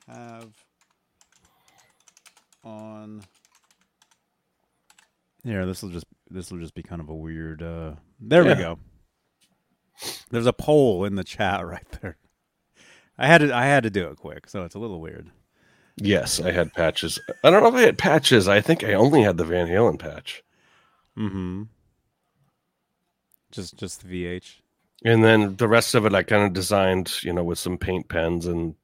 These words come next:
Speaker 2: you know, I didn't go crazy because I didn't, you know, but I should have, you know, I eventually maybe I got a couple of pins or something, but, uh, man, I'm gonna have to look for some, some pictures of
Speaker 1: Oh,
Speaker 2: any
Speaker 1: yeah, there's some
Speaker 2: of
Speaker 1: pins
Speaker 2: that.
Speaker 1: on this one. Dude, I collected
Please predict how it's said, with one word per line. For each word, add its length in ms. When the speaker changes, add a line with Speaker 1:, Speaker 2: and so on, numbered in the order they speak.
Speaker 2:
you 60
know, 200
I 80
didn't 180
go 120
crazy 520
because 300
I 60
didn't, 280
you 60
know, 200
but 140
I 60
should 260
have, 240
you 120
know, 160
I 320
eventually 560
maybe 320
I 80
got 180
a 60
couple 240
of 80
pins 340
or 80
something, 480
but, 200
uh, 260
man, 280
I'm 100
gonna 140
have 120
to 80
look 160
for 100
some, 240
some 200
pictures 420
of 100
Speaker 1:
Oh, 180
Speaker 2:
any 100
Speaker 1:
yeah, 120
there's 180
some 100
Speaker 2:
of 60
Speaker 1:
pins 340
Speaker 2:
that. 60
Speaker 1:
on 100
this 160
one. 160
Dude, 280
I 160
collected 600